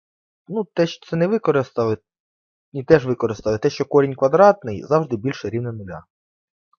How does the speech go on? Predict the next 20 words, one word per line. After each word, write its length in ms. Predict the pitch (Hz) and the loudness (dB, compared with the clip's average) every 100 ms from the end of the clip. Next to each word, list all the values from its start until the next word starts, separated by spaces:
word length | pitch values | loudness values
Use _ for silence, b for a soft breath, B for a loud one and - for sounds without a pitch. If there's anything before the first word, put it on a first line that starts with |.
| _ | _
Так 160 | _ - | _ -10
само 200 | 123 117 | -8 -8
підкореневий 640 | - 110 - 117 120 113 | -8 -6 -2 -2 0 -4
вираз. 520 | 104 98 92 - - _ _ _ _ _ _ _ _ _ _ _ _ _ _ _ _ _ 1077 b b b b b _ _ | -4 -6 -8 -14 -20 _ _ _ _ _ _ _ _ _ _ _ _ _ _ _ _ _ _ b b b b b _ _
Далі, 680 | 95 147 151 139 135 123 104 _ _ _ _ _ _ - | _ 6 8 6 2 0 -4 _ _ _ _ _ _ -8
ну, 300 | 247 233 160 | -6 -6 -8
множину 420 | 147 170 175 220 156 | -2 0 4 2 4
значень 360 | 170 160 135 | 4 2 -8
синуса, 360 | - 120 110 - | -8 -8 -8 -8
те, 120 | 131 | -8
що 120 | 135 | -8
синус 320 | - 151 143 | -6 -4 -2
належить 360 | 113 113 - - | 0 -2 -2 -6
від 60 | 175 | -4
мінус 200 | 202 160 | -2 -2
одного 440 | 165 165 160 - | -2 2 0 0
до 140 | 113 117 | -2 -2
одного. 440 | 113 113 92 85 _ _ _ _ _ - | -2 -8 -12 -16 _ _ _ _ _ -12
А 60 | |
також 600 | - 202 254 240 - - | -4 -2 0 0 -2 -20